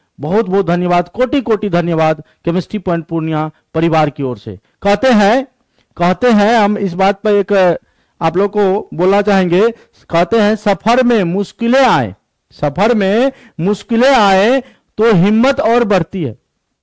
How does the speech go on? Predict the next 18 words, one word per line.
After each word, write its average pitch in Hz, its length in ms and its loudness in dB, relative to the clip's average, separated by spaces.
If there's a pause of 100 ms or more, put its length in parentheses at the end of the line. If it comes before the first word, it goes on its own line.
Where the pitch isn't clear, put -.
(1200)
सफर 226 280 0
में 254 160 2
मुश्किलें 247 460 0
आए 240 280 2
तो 247 180 0
हिम्मत 233 400 2
और 247 180 0
बढ़ती 214 320 0
है, 226 420 4 (220)
अगर 247 340 0
कोई 247 320 0
रास्ता 226 420 2
रोके 214 420 0
तो 180 340 -4
जुर्रत 220 460 -2
और 220 240 0
बढ़ती 180 440 -2
है।" 104 160 -4